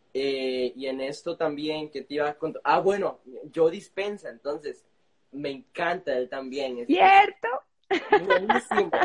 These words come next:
Speaker 2: <laughs> Yo
Speaker 1: Me
Speaker 2: lo
Speaker 1: encanta
Speaker 2: amo.
Speaker 1: la historia también, es simplemente increíble todo lo que, lo que habla y su conexión también, ¿verdad? Con ese, esa, como dijimos, el universo, con el universo,
Speaker 2: Universo.
Speaker 1: simplemente compartiendo toda esa información y ayudando a tantas almas, a,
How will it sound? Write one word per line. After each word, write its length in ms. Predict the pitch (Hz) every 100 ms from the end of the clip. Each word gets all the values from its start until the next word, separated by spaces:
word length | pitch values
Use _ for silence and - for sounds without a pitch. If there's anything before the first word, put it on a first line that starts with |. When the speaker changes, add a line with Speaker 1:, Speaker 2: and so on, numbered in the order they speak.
| -
Speaker 2:
<laughs> 220 | - 339
Yo 140 | 277 294
Speaker 1:
Me 40 |
Speaker 2:
lo 120 | 277
Speaker 1:
encanta 240 | 285 285 294
Speaker 2:
amo. 20 |
Speaker 1:
la 60 | -
historia 580 | 247 - 170 170 170
también, 560 | 160 139 143 156 160 151
es 220 | 139 - -
simplemente 1040 | - 147 156 147 143 143 156 151 131 - _ _ _ _ _
increíble 640 | 143 139 131 127 139 139
todo 260 | - 131 135
lo 160 | 147 147
que, 360 | 135 117 104 _
lo 140 | 113 117
que 160 | 131
habla 280 | 127 135 160
y 60 | 147
su 140 | 143
conexión 580 | 135 127 - - 143 147
también, 440 | 151 139 139 147
¿verdad? 320 | 143 120 139 -
Con 200 | 131 120
ese, 280 | 120 - - _ _ _ _ _
esa, 340 | - 147 147 - _ _ _ _ _ _ _ _ _ _
como 260 | 156 151
dijimos, 400 | 147 147 202 180 160
el 80 |
universo, 600 | 143 143 170 220 - 131
con 160 | - 131
el 80 | 127
universo, 540 | 131 135 160 180 139 156
Speaker 2:
Universo. 440 | 139 151 147 147
Speaker 1:
simplemente 20 |
compartiendo 720 | - 151 127 - 151 151 165 151
toda 260 | 160 151
esa 100 | 151
información 760 | 160 - 147 131 - 127 143 147
y 40 |
ayudando 380 | 131 120 117 135
a 40 | 143
tantas 460 | - 139 139 143 -
almas, 340 | 127 135 139
a, 60 | 131